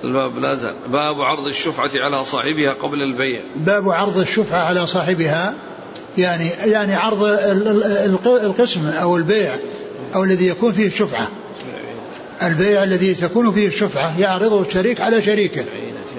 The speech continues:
Speaker 2: ويقول: إني سأبيع، وإذا كنت تريدها فأنت أولى بها. فإذا قال: لا أريدها، فإنه لا شفعة له، لأنه علم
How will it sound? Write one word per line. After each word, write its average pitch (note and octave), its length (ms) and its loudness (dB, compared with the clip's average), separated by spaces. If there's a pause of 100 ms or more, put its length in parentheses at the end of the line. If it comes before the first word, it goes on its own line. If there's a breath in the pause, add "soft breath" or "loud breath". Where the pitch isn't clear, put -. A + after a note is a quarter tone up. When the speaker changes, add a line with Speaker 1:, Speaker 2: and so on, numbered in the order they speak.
(280)
Speaker 2:
ويقول: F3 460 2
إني G3+ 340 2
سأبيع، G3+ 580 2 (960)
وإذا D#3+ 280 2
كنت G3 260 0
تريدها G3+ 840 2
فأنت G3 320 0
أولى G3 500 4
بها. G#3 320 0 (880)
فإذا G3 540 2 (320)
قال: G3+ 140 2 (100)
لا A#3 100 2
أريدها، G#3 680 2
فإنه B3 280 4
لا C#4 120 4
شفعة C3+ 360 -2
له، A#2+ 100 -2 (1000)
لأنه F3 480 0
علم F3+ 420 0